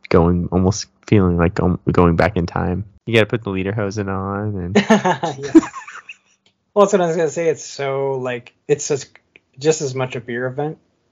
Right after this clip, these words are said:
Speaker 2: as a cultural event where, I don't know, it's just, it's been going on for, like, two hundred plus years, right? So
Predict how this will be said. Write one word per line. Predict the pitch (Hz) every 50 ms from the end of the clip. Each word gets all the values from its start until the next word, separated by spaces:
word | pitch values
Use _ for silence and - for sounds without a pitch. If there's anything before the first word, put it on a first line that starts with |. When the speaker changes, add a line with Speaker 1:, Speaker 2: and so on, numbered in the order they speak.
| _ _ _ _ _
Speaker 2:
as | 135 131 120
a | 123
cultural | 120 - - - 143 131 127 - 151 131 143 147 147 147
event | 143 147 147 156 202 - _ _ _ _ _ _ _ -
where, | 139 135 131 127 123 123 123 - -
I | 135
don't | 143 143
know, | 135 127 123
it's | 131 127 -
just, | 131 120 - - _ _ _ _ _
it's | - 131 -
been | - 139 123
going | 123 135 131 131 127
on | 127 131 131 131
for, | - 127
like, | 131 123 107 -
two | - - - 131 131 127 117
hundred | 123 127 127 123 127 123 123
plus | - 131 127 123 110 - - 139
years, | 135 135 131 135 135 131
right? | 139 135 127 135 147 151 175 131
So | 135 - 139 135 135 135 131 131 131